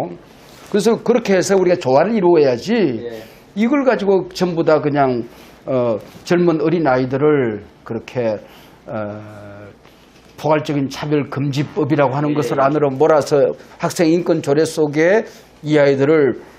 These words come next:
Speaker 1: 어? 동성애를 차라리 조정하는 것 같은 그런 느낌이 있어서는
Speaker 2: 예.
Speaker 1: 한국교회는 심히,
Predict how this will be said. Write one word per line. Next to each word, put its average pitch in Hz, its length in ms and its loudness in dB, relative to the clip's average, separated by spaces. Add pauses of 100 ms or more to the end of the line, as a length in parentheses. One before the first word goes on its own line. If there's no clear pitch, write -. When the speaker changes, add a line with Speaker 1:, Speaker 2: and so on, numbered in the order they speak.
(160)
Speaker 1:
어? 220 180 2 (200)
동성애를 160 720 2 (120)
차라리 139 480 -2 (220)
조정하는 175 520 2
것 160 100 2
같은 143 240 -4
그런 175 240 -6
느낌이 220 300 -4
있어서는 156 520 -6 (360)
Speaker 2:
예. 120 100 -8
Speaker 1:
한국교회는 147 460 -2
심히, 226 580 -2